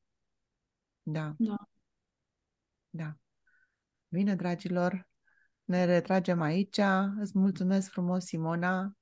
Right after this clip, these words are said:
Speaker 1: că ai fost vulnerabilă alături de noi. Marian, ție ce să-ți mai mulțumesc, că știi că <laughs>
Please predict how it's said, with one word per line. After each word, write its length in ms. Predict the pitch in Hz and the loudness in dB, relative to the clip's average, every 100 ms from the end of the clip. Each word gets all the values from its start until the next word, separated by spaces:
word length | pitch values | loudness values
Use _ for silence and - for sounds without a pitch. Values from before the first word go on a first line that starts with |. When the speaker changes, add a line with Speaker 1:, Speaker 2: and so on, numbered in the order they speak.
| _ - | _ -12
Speaker 1:
că 120 | 180 170 165 160 | -6 -4 -2 -4
ai 120 | 160 160 | -4 -2
fost 240 | 180 175 | -2 -2
vulnerabilă 600 | 180 165 170 160 180 175 | 0 0 -2 -4 -4 -4
alături 380 | 165 170 175 170 | -4 -4 -4 -4
de 100 | 175 | -2
noi. 420 | 170 196 202 190 - _ _ _ _ | 0 2 0 -2 -10 _ _ _ _
Marian, 680 | 190 185 185 175 170 175 - _ _ _ _ _ _ - | -4 -2 -2 -4 -6 -10 -16 _ _ _ _ _ _ -6
ție 160 | 240 190 | 0 0
ce 160 | 196 | 0
să-ți 220 | 180 170 | -2 -4
mai 100 | 160 | -2
mulțumesc, 480 | 165 165 170 165 175 | -4 -4 -2 -2 -2
că 100 | - | -2
știi 260 | 180 - 185 | -4 -2 -4
că 240 | - 170 262 208 | 0 4 4 10
<laughs> 160 | 285 | 8